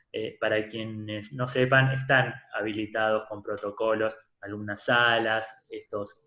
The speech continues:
bares notables, para que se puedan transmitir con buena calidad de audio, con buena calidad de sonido desde algún lugar. El lunes pasado, por ejemplo, eh, que esto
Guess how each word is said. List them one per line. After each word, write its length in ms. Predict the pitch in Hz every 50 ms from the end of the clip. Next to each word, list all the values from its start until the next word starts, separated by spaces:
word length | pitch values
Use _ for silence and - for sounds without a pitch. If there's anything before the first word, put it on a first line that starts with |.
| _
bares 380 | - 104 104 104 104 101 101 104
notables, 640 | 104 101 - 113 113 110 107 104 107 104 101 - - _ _ _ _ _
para 240 | - 107 107 104 101
que 140 | - 101
se 160 | 101 - 104 101
puedan 440 | - - 113 110 110 107 107 104
transmitir 440 | 101 98 95 - 104 101 - 107 -
con 160 | - 98 98
buena 180 | 104 110 110 104
calidad 280 | 107 104 107 110 107 104
de 100 | 104 107
audio, 320 | 110 110 110 110 107 101
con 80 | 101 107
buena 220 | 107 104 104 104
calidad 260 | 107 104 107 107 107
de 80 | 107 104
sonido 480 | - 101 101 107 107 104 107 107 107 - - _ _ _ _ _
desde 440 | - 107 107 - 107 104 101 101 - _ _ _ -
algún 300 | 110 107 107 110 110 110
lugar. 420 | 110 113 117 120 120 127 - - - - - _ _
El 220 | - 127 127 131 131
lunes 300 | 139 151 160 151 147 131
pasado, 340 | 147 135 139 147 156 151
por 80 | 151 135
ejemplo, 580 | 131 131 135 135 131 135 143 143 147 147 147 - _ _ _ _ _ -
eh, 460 | 107 107 104 104 101 98 98 101 - -
que 60 | 123
esto 420 | 120 - 139 131 127 131 - -